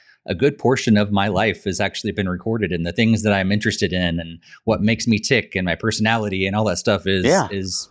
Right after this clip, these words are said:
Speaker 1: recorded for other people to kinda see." You know, we don't have that from, you know, the, the generations before us. Um, so while it is probably maybe, you know, too much, we've, you know, exposed too much on the internet <laughs> at times, not necessarily us, but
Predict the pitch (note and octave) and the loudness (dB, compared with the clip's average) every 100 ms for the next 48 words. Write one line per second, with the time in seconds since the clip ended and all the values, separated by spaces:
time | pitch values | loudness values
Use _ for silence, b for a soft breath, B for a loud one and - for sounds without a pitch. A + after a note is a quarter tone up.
0 | _ - F#2+ - F3+ A#2 D#2 - B B | _ -16 -8 2 4 4 -4 -14 B B
1 | - A2+ A2 G#2+ G#2+ A#2+ A2+ C3 A#2+ A2 | -2 2 4 4 2 0 2 0 2 2
2 | B2 B2+ G#2+ - D#3+ A2+ F#2+ F#2+ G2+ B2+ | 2 0 0 2 4 4 2 2 2 2
3 | E2 A#2+ C3+ A2 G2 - - G#2 F#2 F2+ | 0 0 0 0 -2 -2 -2 -2 -2 -4
4 | F2+ b b - F2+ F2 E2+ - _ - | -8 b b -4 -2 -2 -6 -12 _ -6
5 | G2 F2+ G2+ A2 F#2+ A2 G#2+ G2+ G#2+ F2 | -4 -2 -2 0 2 2 2 2 0 -2
6 | F#2+ B2 A#2 D#2 D2+ - B B B G2 | -2 0 2 2 -2 -8 B B B 0
7 | F2+ E2+ F2+ - G#2+ G2+ F2 - B B | 0 -2 -4 2 4 4 2 -4 B B
8 | D3+ C#3+ C#3 C#3 C3 - B2+ A2+ G#2 F#2+ | 4 6 6 4 0 2 0 2 -2 -4
9 | - B2 A2 F#2+ - A#2+ F#2+ F2 - G3 | -2 0 2 -2 -2 0 0 0 0 2
10 | B2 G2 - - G#2+ G2+ - - A2+ F#2+ | 2 0 -2 -2 0 -2 -8 -8 -2 0
11 | F2+ F#2+ - - G#2 F#2+ - D#3 A2 F#2 | 0 -2 -4 0 0 0 0 2 2 2
12 | G2+ F#2 F#2+ G2 - G5 G#5 - G#3 - | 0 0 2 2 2 -2 -2 0 0 0
13 | B2 A#2+ C#3 C3 C#3 - B G#3 - C3+ | -2 0 -2 -2 -4 -6 B 0 2 2
14 | - A#2+ - G#2 F#2 G2 B2 G2 - - | 0 -4 0 0 0 0 0 -2 -4 0
15 | G2+ | -2